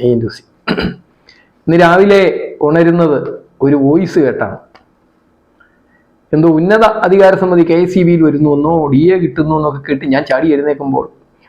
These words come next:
വോയിസിലൂടെ അവസാനം മനസ്സിലായി പവനായി ശവമായതാണെന്ന്.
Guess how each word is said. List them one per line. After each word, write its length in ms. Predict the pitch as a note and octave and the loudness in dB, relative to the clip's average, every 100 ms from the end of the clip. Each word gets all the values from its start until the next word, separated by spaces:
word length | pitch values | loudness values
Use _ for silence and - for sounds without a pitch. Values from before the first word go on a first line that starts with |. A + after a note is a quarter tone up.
| - | -4
വോയിസിലൂടെ 720 | C#3+ E3 E3 E3 E3+ D#3 - - | 2 2 2 0 2 0 -2 -4
അവസാനം 640 | C3+ C#3+ F3 F3 E3+ - C#3 | -4 -2 -2 -2 -6 -6 -4
മനസ്സിലായി 520 | C#3 C#3 C3 B2 B2 _ _ _ _ _ _ _ _ _ _ _ | -2 -2 -2 -2 -8 _ _ _ _ _ _ _ _ _ _ _
പവനായി 360 | C#3 C3+ D3+ D3+ | -4 -2 -2 -2
ശവമായതാണെന്ന്. 840 | C#3+ C#3 D3+ D3 C3+ B2+ A2 G#2+ | -2 -2 0 0 -2 -4 -4 -8